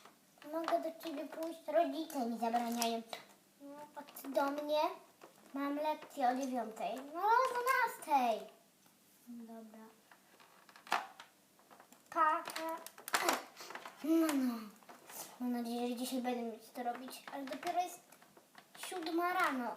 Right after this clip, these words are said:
a ona ma przyjść o dwunastej. No, gdyby się byli siostrami, to by było lepiej, o wiele lepiej.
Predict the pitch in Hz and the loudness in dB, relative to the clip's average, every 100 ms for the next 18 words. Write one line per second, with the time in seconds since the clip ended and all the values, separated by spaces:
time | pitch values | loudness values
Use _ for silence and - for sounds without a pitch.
0 | - - 302 - 330 370 370 370 - 330 | -6 -4 -2 -2 -4 -4 -2 -2 -2 0
1 | 330 269 294 294 247 202 - - 175 - | 0 0 -2 -2 -2 -4 -8 -4 -4 -4
2 | - - - - - - - - - - | -12 -20 -20 -20 -20 -14 -14 -16 -20 -20
3 | _ - - 247 240 - - - - - | _ -14 -6 -2 -2 -4 -12 -16 -14 -2
4 | 247 247 226 247 233 226 233 247 240 233 | 2 6 6 4 -2 0 2 2 0 -2
5 | - 254 262 254 247 214 208 202 185 185 | 0 2 4 4 0 -2 -4 -4 -2 -4
6 | 175 - 208 214 240 226 233 311 339 269 | -6 -8 -12 0 0 2 0 6 8 8
7 | 196 233 - - | 4 0 -10 -18